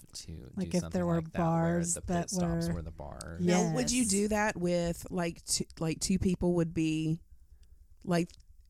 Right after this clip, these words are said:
Speaker 3: it is on The Amazing Race?
Speaker 1: Yeah, I wanted people to sign up in pairs, and we only had one team sign up, and we needed at
Speaker 3: 'Cause
Speaker 1: least four to
Speaker 3: gosh.
Speaker 1: run it. I was only expecting four
Speaker 2: Right.
Speaker 1: teams.
Speaker 3: 'Cause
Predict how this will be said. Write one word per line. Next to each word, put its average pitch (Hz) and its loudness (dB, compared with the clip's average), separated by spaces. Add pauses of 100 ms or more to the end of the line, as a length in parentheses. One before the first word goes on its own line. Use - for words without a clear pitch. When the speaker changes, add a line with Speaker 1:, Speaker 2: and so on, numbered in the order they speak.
(180)
Speaker 3:
it 175 6
is 175 6
on 156 2
The 165 4
Amazing 160 2
Race? 147 0
Speaker 1:
Yeah, 85 -4
I 92 -4
wanted 98 -6
people 90 -6
to 92 -8
sign 85 -6
up 80 -10
in 82 -12
pairs, 82 -10
and 87 -10
we 90 -8
only 85 -10
had 87 -10
one 78 -12
team 76 -16
sign - -16
up, - -20 (360)
and 71 -10 (140)
we 90 -10
needed 87 -10
at 76 -8
Speaker 3:
'Cause 82 -8
Speaker 1:
least 131 -2
four 78 -6
to 64 -6
Speaker 3:
gosh. 67 -4
Speaker 1:
run 67 -8
it. 62 -12
I 76 -8
was 90 -8
only 80 -8
expecting - -12
four 180 -10
Speaker 2:
Right. 180 -6
Speaker 1:
teams. - -14 (540)
Speaker 3:
'Cause 190 -2